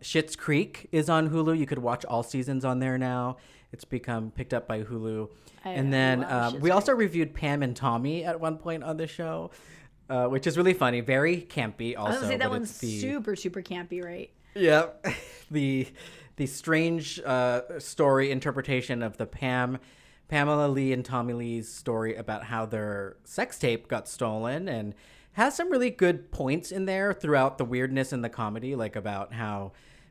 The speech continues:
Speaker 1: Pamela herself did not authorize that. And at the time she was, she hated herself because she was being put out on video nude having sex without her permission.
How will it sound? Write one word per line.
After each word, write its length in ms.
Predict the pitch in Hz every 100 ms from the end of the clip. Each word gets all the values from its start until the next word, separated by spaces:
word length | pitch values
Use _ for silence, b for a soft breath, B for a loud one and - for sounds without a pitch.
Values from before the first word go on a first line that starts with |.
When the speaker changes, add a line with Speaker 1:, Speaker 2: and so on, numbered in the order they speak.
| _
Speaker 1:
Pamela 480 | - 135 131 131 127
herself 600 | 123 - 131 117 120 123
did 140 | 120
not 380 | 110 104 107 107
authorize 580 | - 101 - 147 151 151
that. 360 | 156 175 180 - - _
And 360 | 120 117 110 110
at 140 | 120
the 80 | 117
time 420 | - 123 113 117
she 220 | 113 127 113
was, 440 | 110 107 101 - b b b b b b _ -
she 220 | - 139
hated 300 | 123 139 277
herself 380 | 320 - 123 -
because 360 | 131 147 131
she 180 | - 156
was 180 | 156 151
being 380 | - 147 139 135
put 340 | - 160 - - -
out 180 | 143
on 140 | 139 127
video 340 | 131 185 156
nude 640 | 123 127 135 170 180 127 131
having 320 | 123 120 120
sex 460 | - 143 120 -
without 320 | 127 117 120 117
her 100 | 110
permission. 520 | 101 95 101 98 90